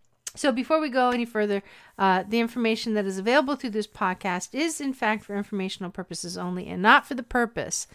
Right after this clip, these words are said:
of providing any form of legal advice. You should contact your attorney to obtain legal advice with respects to any particular issue that you might be having. If you do not have an employment attorney, you go ahead and may reach out to me, and I would probably be able to refer one to you through our friends over at Jackson Lewis.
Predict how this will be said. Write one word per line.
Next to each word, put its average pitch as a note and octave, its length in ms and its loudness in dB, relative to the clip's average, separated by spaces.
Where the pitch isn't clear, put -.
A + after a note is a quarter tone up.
of F#3+ 80 -6
providing F3 460 2
any E3+ 120 0
form D#3+ 300 -4
of F3+ 140 -6
legal G3 240 2
advice. G#2+ 420 -6
You A3+ 80 -2
should B3+ 160 -2
contact C4 600 4
your D#4 120 0
attorney A3+ 380 0
to G#3+ 220 0
obtain G#3 440 -2
legal A3 260 0
advice F#3 380 0
with G3+ 140 -6
respects - 440 -2
to G3+ 100 -2
any F#3+ 100 -2
particular F#3 480 -6
issue F3+ 280 -6
that E3+ 140 -8
you E3+ 80 -6
might E3+ 200 -6
be F3+ 80 -8
having. A#3+ 360 2
If F#3 160 2
you G3 60 -2
do G#3+ 140 -2
not A3 180 4
have A3+ 160 2
an A3 80 2
employment D4 640 4
attorney, D#3+ 520 -6
you G3+ 180 4
go G#3 140 4
ahead G#3 120 6
and G3+ 80 2
may F#3+ 120 2
reach G3 240 0
out F3 160 0
to G#3 100 -6
me, F#3 140 0
and F3+ 140 -2
I E3+ 180 -4
would F3+ 240 -4
probably F#3 420 -2
be E3+ 180 -2
able E3+ 180 -6
to F3+ 80 -10
refer F3 360 -6
one E3 200 -4
to - 160 -10
you E3+ 200 -6
through - 240 -12
our E3 120 -10
friends D#3+ 380 -6
over D#3+ 220 -10
at D3 140 -10
Jackson C#3 500 -6
Lewis. - 440 -12